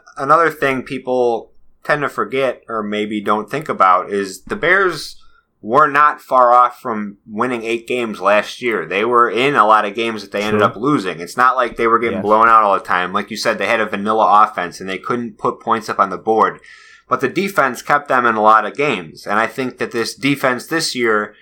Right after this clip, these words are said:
Speaker 1: has a chance to do that, plus more. I'm just, I'm, d-, dude, I, I don't wanna overstate it. I don't wanna act like Khalil Mack's the second coming of God or something, but this is a guy who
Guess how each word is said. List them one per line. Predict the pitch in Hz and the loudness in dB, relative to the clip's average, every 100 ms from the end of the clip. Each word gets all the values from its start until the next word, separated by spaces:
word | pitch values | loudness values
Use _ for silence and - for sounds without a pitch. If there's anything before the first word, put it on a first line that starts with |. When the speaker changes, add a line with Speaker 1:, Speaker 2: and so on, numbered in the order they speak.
| _ _ | _ _
Speaker 1:
has | 127 127 | -4 -2
a | 120 | -4
chance | - 127 120 113 - | -8 -6 -6 -6 -10
to | - 127 113 104 101 _ _ _ | -6 -4 -2 -4 -8 _ _ _
do | 135 170 135 | -2 -2 2
that, | 104 101 98 - _ _ _ _ _ | 2 4 0 -6 _ _ _ _ _
plus | 147 160 160 | 2 2 2
more. | 131 127 113 104 107 107 - | -2 2 4 6 4 0 -2
I'm | 127 160 | -2 -2
just, | 175 - | -8 -4
I'm, | 139 131 _ - | -4 -4 _ -14
d-, | 127 - | -14 -10
dude, | 117 95 | -6 -2
I, | 90 95 - | -2 -4 -2
I | 117 | 2
don't | 180 | 4
wanna | 175 160 | 4 4
overstate | 143 123 117 - 120 92 | 2 0 -2 0 0 2
it. | |
I | 110 | 2
don't | 127 | 2
wanna | 123 117 | 2 2
act | 110 110 - | 2 0 2
like | 110 101 | 0 0
Khalil | - 110 113 110 | -8 -4 -2 -2
Mack's | 104 107 104 - | 2 0 0 -10
the | - | -8
second | 110 107 - | -8 -8 -4
coming | 113 113 | -2 -2
of | 85 82 | -6 0
God | 92 110 85 | 4 4 2
or | 87 | -6
something, | 85 82 82 87 87 | -10 -10 -12 -14 -4
but | 95 95 - - - _ | 0 0 -4 -20 -20 _
this | 151 151 | -6 -4
is | 175 | -2
a | 147 | -2
guy | 143 147 156 123 - | 2 4 4 0 -4
who | 127 120 117 | -6 -4 -4